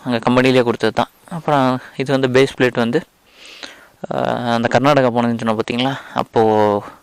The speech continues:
செட் பண்ணது. அதுக்கப்புறம் ஃப்ரண்ட்ல இல்லை, இது இல்லை, ஆக்சிலரேட்டர் அந்த மாதிரிலாம் எதுவுமே போடல.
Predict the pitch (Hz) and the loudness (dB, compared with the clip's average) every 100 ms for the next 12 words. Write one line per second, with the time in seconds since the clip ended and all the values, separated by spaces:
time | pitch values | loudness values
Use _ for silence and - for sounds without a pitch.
0 | _ _ - - - _ - 131 - 117 | _ _ -20 -20 -20 _ -10 -8 -4 -4
1 | 113 147 - - _ _ _ _ - - | -2 -4 -6 -20 _ _ _ _ -20 -20
2 | - - _ - 147 127 127 147 190 - | -20 -20 _ -14 -8 -8 -8 -6 -6 -2
3 | 214 214 240 - 139 123 123 160 156 160 | -4 -2 -6 -6 -4 0 0 0 2 0
4 | - - 139 - 131 131 127 135 127 123 | 0 -6 -10 -6 -2 0 2 2 2 2
5 | 123 147 127 139 131 127 127 | 2 2 4 2 4 2 0